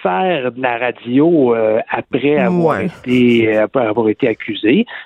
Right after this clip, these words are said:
Speaker 1: Mais on peut comprendre qu'elle ait, qu'elle ait hâte que le tribunal tranche une fois pour toutes. Ce ne serait pas la première, si elle réussit, hein, parce que là, évidemment, la juge devra trancher dans les prochaines semaines, est-ce qu'on accorde l'arrêt de Jord-,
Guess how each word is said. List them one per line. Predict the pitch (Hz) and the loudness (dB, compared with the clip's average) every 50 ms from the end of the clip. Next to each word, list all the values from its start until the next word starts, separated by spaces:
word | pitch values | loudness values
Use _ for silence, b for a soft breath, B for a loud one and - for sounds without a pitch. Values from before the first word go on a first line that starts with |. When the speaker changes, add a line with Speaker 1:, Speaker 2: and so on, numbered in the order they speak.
| B | B
Speaker 1:
Mais | 156 160 | -2 -2
on | 151 | -2
peut | - 190 | -2 -2
comprendre | 170 175 147 117 - 131 151 165 160 139 | -2 -2 -4 -4 -4 -4 -2 -2 -4 -4
qu'elle | - 117 107 107 107 | -2 -2 0 0 2
ait, | 107 101 101 | 0 0 0
qu'elle | - - 113 110 | -2 -2 0 0
ait | 107 104 | 0 0
hâte | 104 110 123 123 - | 0 0 -2 -4 -6
que | - 113 | -6 -10
le | 101 | -8
tribunal | 95 - 120 107 104 104 104 98 104 110 113 113 113 110 104 95 - - | -6 -8 -8 -8 -8 -8 -6 -4 -2 0 0 0 0 0 -2 -4 -2 -2
tranche | 120 107 110 123 127 123 117 - - B B B B B | -4 -2 -2 0 0 0 -2 -4 -8 B B B B B
une | - 110 | -8 -4
fois | - 156 135 | -4 -4 -4
pour | 123 - - | -4 -8 -4
toutes. | - 151 151 _ _ B B B B B B B B _ - - - - | -2 -4 -4 _ _ B B B B B B B B _ -12 -10 -4 -2
Ce | |
ne | 185 185 202 190 | 0 0 0 -2
serait | 180 - 190 208 180 | -2 -2 -2 -2 -2
pas | - - 254 | -2 -2 -2
la | 262 214 143 - _ _ _ _ | 0 0 -2 -4 _ _ _ _
première, | - 147 147 160 156 151 147 143 143 143 135 143 151 160 160 160 151 139 - - - | -10 -2 0 0 0 2 2 2 2 2 2 0 0 0 0 -2 -2 -4 -6 -6 -2
si | 233 | 0
elle | 233 165 | 2 2
réussit, | 143 131 147 139 120 107 - - - 160 113 98 | 2 2 2 0 -2 -2 -8 -6 -4 -4 -4 -2
hein, | 110 123 | -4 -6
parce | - 107 - | -6 -8 -6
que | - 117 101 - _ _ _ _ - | -2 -2 -2 -2 _ _ _ _ -2
là, | 139 | -2
évidemment, | 131 123 120 107 113 127 131 127 113 _ _ _ _ _ - - - | 0 0 0 0 0 0 -2 -2 -4 _ _ _ _ _ -20 -14 -12
la | - 110 107 - 101 101 98 101 | -10 -8 -6 -4 -2 -2 -2 0
juge | 127 131 139 123 | 0 0 0 0
devra | 123 107 113 110 | -2 -4 -4 -4
trancher | - 113 113 104 95 - - 131 | -4 -4 -4 -2 -2 -2 -2 0
dans | 117 | 0
les | 107 104 | -2 -2
prochaines | - - 101 - - 127 120 110 | -2 -2 -4 -2 0 -2 -2 0
semaines, | - 120 98 101 110 127 127 | -2 -2 -2 0 -2 -2 -2
est-ce | 113 104 - | -6 -6 -4
qu'on | - 107 107 110 | -4 -4 -2 -2
accorde | 110 104 - - 135 127 117 | -4 -4 -2 -2 -2 -2 -2
l'arrêt | 113 101 101 110 110 | -2 -4 -2 -4 -4
de | - | -4
Jord-, | - 110 101 | -2 -4 -4